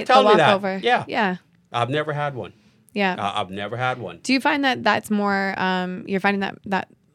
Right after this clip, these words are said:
Speaker 1: more common in Canadian
Speaker 2: Yes.
Speaker 1: boxing than U S A boxing?
Speaker 2: Yes.
Speaker 1: I, I found the same
Speaker 2: It's
Speaker 1: as
Speaker 2: all
Speaker 1: well.
Speaker 2: about the looks now.
Speaker 1: Yeah.
Speaker 2: And, and, and this,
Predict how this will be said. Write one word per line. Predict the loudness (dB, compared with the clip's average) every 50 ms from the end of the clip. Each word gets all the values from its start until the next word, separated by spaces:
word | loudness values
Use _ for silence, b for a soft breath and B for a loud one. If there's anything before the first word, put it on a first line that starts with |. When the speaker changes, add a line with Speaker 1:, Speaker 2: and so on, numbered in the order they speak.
| _ _ -18
Speaker 1:
more | -6 -2 0 0 0 0
common | 0 -2 -2 0 -2
in | -2 -4 -4
Canadian | -4 -4 -2 -2 2 4
Speaker 2:
Yes. | 6 6 6 6
Speaker 1:
boxing | 2 0 -2 -2
than | -2 -2
U | -2 -2
S | -2 -2
A | -2
boxing? | -2 -2 -2 -2 -2 2
Speaker 2:
Yes. | 4 4 2 2
Speaker 1:
I, | 2 0
I | -2
found | -2 -4 -6 -6
the | -4
same | -4 2
Speaker 2:
It's | 6
Speaker 1:
as | 8
Speaker 2:
all | 8 8
Speaker 1:
well. | 8
Speaker 2:
about | 8 6 4
the | 4 0
looks | -2 -4 -6 -10 -12
now. | -12 -12 -12 -14 -18 _ _ -2
Speaker 1:
Yeah. | 0 0 0 0 -2 -6 _ _ -2
Speaker 2:
And, | 0 0 2 2
and, | 0 0 -2 0 -2
and | -2 0 2 2
this, | 2 2 2 -2 -6